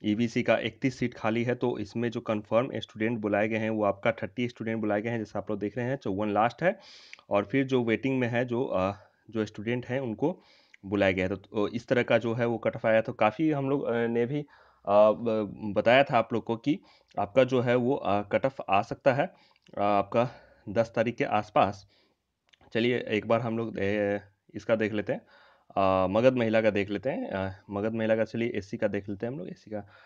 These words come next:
आपका जो है वो कट ऑफ, अ, कितना गया है, कैसे गया है, आप लोग समय देख लेंगे, समय टाइम वगैरह ये सब देख लेंगे। तेरह सी सीट खाली है एससी का, वो आपका फ़ोर्ट-, अ, फिफ्टी नाइन से आपका फ़ोर्टी सिक्स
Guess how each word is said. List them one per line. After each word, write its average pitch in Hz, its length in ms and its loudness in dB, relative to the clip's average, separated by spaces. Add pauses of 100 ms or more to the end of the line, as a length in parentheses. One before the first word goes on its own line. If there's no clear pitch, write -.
(200)
आपका - 260 0
जो 104 160 0
है 107 100 0
वो 104 140 2
कट 104 200 2
ऑफ, 117 140 -8 (160)
अ, 104 60 -2
कितना 123 500 -4 (320)
गया 117 300 4
है, 147 120 0
कैसे 107 300 0
गया 131 220 2
है, 151 80 -4 (420)
आप 107 180 -4
लोग 120 100 -4
समय 123 300 0
देख 139 180 0
लेंगे, 143 280 -2
समय 110 380 -2
टाइम 117 320 0
वगैरह 117 260 2
ये 120 60 2
सब 113 200 -6
देख 113 140 -2
लेंगे। 120 220 -2
तेरह 113 280 0
सी 135 180 -4
सीट 131 260 -6
खाली 120 300 0
है 135 140 2
एससी 113 320 -6
का, 147 160 2 (500)
वो 104 140 2
आपका 127 760 2
फ़ोर्ट-, - 340 -6
अ, 120 80 0
फिफ्टी 127 380 0
नाइन 131 240 2
से 139 140 -2
आपका 123 260 4
फ़ोर्टी 127 360 -2
सिक्स - 400 -8